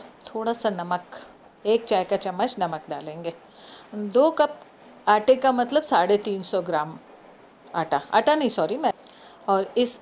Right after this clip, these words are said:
ऑयल और नमक को इस मैदे में इस तरीके से, अ, मसल, मसल कर mix करेंगे। इसे इसी तरीके से दो हथेलियों के बीच में मसलना चाहिए।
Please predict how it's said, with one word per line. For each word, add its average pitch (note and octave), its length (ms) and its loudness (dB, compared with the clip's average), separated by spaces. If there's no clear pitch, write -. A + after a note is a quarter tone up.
ऑयल C4+ 400 4
और C4 160 4
नमक G#3+ 500 -2
को C4 360 4
इस A#3+ 260 -6
मैदे F#3 380 2
में B3+ 220 0
इस A3 320 -8
तरीके F#3 400 -2
से, B3 360 -4
अ, F#3 180 -8
मसल, C4 380 4
मसल G3 320 -2
कर B3+ 200 0
mix G3 340 -6
करेंगे। E3 460 -10
इसे A3 200 -4
इसी A#3+ 360 -4
तरीके A#3 340 0
से C#4 140 -4
दो A3 180 2
हथेलियों G3 540 -2
के A#3 120 -2
बीच G3 320 -6
में C4 80 -4
मसलना F#3+ 480 -4
चाहिए। E3+ 380 -10